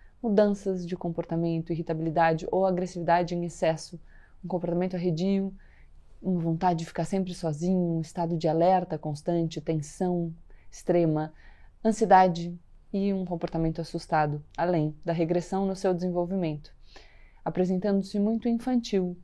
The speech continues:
para a idade. A exploração consiste na utilização sexual de crianças e adolescentes para obtenção de lucro ou outra vantagem,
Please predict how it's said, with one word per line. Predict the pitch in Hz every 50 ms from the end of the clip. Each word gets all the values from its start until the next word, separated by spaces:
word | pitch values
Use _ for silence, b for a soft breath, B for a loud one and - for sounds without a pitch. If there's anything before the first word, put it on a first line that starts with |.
| -
para | - - 185
a | 180
idade. | 180 156 127 120 131 135 131 - - - - - - - b b b b b b b b
A | 180
exploração | 165 - - 190 185 175 170 165 - - 214 202 196 175 160 156 - - - -
consiste | - 190 180 175 - 220 208 - 220
na | 202 202
utilização | 202 196 - 185 185 190 180 185 180 - 226 233
sexual | 233 - 226 214 - - 202 190 202
de | 180 175
crianças | - 190 190 190 196 185 202 190 170
e | 185
adolescentes | 170 175 170 170 170 - 196 196 202 202 -
para | - 190
obtenção | 190 185 - 202 202 196 208 208
de | 202 190 214
lucro | 208 208 233 269 262 - - 285 285 -
ou | - 220 226
outra | 220 214 220 220 214 226
vantagem, | 208 214 226 233 226 196 175 165 165 175 175